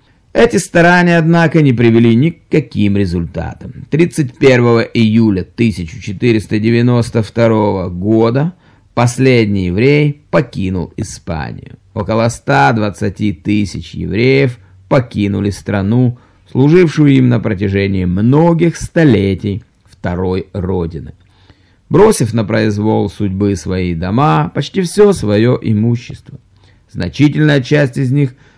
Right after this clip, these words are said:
направилась в Португалию, где их в тысяча четыреста девяносто седьмом постигла такая же, если не более трагическая участь.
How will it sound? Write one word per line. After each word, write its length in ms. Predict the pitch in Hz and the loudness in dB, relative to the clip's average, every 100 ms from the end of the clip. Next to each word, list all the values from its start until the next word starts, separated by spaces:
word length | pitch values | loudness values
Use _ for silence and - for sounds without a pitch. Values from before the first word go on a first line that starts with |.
| - | -4
направилась 680 | 208 208 143 131 135 131 123 | -2 0 0 2 2 2 0
в 100 | - | -4
Португалию, 800 | 135 120 135 127 139 135 90 - - | -6 -2 -2 0 2 0 -2 -8 -12
где 300 | 98 113 120 | 0 2 4
их 100 | 113 | 2
в 60 | - | -2
тысяча 440 | 135 120 95 95 | 0 0 0 -12
четыреста 500 | - - 113 101 - | -14 -6 -2 -2 -4
девяносто 720 | 95 104 113 113 113 95 - 78 | -4 0 2 2 0 -2 -6 -10
седьмом 600 | - 82 98 147 156 151 _ _ _ | -8 -4 0 2 2 -2 _ _ _
постигла 580 | - 208 - 233 208 208 | -2 0 0 0 2 2
такая 640 | 175 147 139 143 151 135 | 0 -2 0 2 2 2
же, 120 | 92 | 0
если 220 | 90 104 | -4 -2
не 140 | 101 98 | -2 0
более 480 | 92 101 117 117 104 | 0 2 4 2 0
трагическая 880 | 90 85 90 92 107 - 101 95 - | -4 -6 -6 -8 -10 -10 -6 -6 -4
участь. 460 | 117 127 127 - | -2 -2 -4 -14